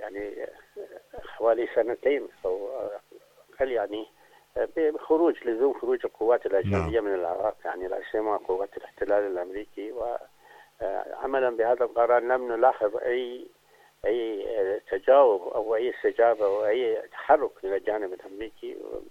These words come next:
Speaker 1: سواء مماطلة، تارة يقولون: "نحن نريد أن نخرج"، تارة يقولون: "سوف قمنا بإخراج قواتنا القتالية ولدينا قوات غير قتالية في العراق"، وما إلى ذلك من هذه الأكاذيب. وآخر مرة أيضًا،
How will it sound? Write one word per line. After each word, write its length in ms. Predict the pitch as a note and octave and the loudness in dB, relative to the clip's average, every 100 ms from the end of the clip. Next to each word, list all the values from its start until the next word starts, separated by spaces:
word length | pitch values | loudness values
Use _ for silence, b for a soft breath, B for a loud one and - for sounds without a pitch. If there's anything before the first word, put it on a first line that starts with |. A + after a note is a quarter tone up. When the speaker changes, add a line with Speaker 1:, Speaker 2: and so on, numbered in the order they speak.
| - - - | -14 -16 -8
Speaker 1:
سواء 260 | B2+ B2 G2+ | 2 4 4
مماطلة، 720 | G#2 A2 A#2+ - G#2 G#2+ A2 - | 0 0 0 2 -2 -2 -6 0
تارة 260 | A2+ G#2+ - | 2 2 -2
يقولون: 460 | F#2+ F#2+ - G2 G#2 | -6 -4 -4 -6 -6
"نحن 200 | A2+ G2+ | -8 -8
نريد 340 | G2+ G2 F2+ | -8 -8 -8
أن 40 | F#2 | -8
نخرج"، 360 | - - F#2+ - | -8 -6 -8 -4
تارة 540 | - G2 F#2+ - F2 F2+ B B B B G2+ | -2 -2 -2 -6 -8 -10 B B B B -4
يقولون: 480 | G2 G#2+ G2+ A2 - | -2 -2 -4 -6 -4
"سوف 220 | F#2+ F2+ F#2+ F#2+ F2+ F#2 A#2+ - | -4 -4 -6 -6 -8 -12 -14 -4
قمنا 260 | A#2 A#2 | 0 6
بإخراج 400 | G#2 G2+ - G2 | 6 4 2 0
قواتنا 560 | - - F#2+ A2 G#2 F#2+ | 2 -2 -2 -2 -4 -8
القتالية 600 | F#2+ G2 - F2+ G2 A#2 | -10 -8 -4 -4 -2 -4
ولدينا 500 | G#2+ F#2 F2 F#2+ F2+ - | -4 -8 -6 -8 -8 -10
قوات 300 | F#2 F#2+ G#2 - b b b _ G#2+ | -10 -8 -10 -14 b b b _ 2
غير 160 | B2+ | 2
قتالية 460 | - - A2+ A#2 B2+ | 2 0 2 4 2
في 220 | - B2 | 0 0
العراق"، 680 | A#2 A#2+ A#2+ A#2+ - A2 B2 - - | 2 2 0 -2 0 0 0 -2 -8
وما 240 | D#3+ C#3+ | -2 2
إلى 200 | C#3 C3 | 2 4
ذلك 300 | C3+ B2+ - | 6 4 2
من 100 | A2+ | -2
هذه 220 | G#2+ A2 A2+ | 0 0 -2
الأكاذيب. 560 | G2 - G#2+ G#2 G2 | -4 -2 -2 -2 -2
وآخر 500 | G2 A#2 D3 - C3 | 0 4 2 4 2
مرة 360 | A#2 B2+ B2+ A2+ | 4 2 4 2
أيضًا، 320 | B2 B2 A2+ | 2 2 0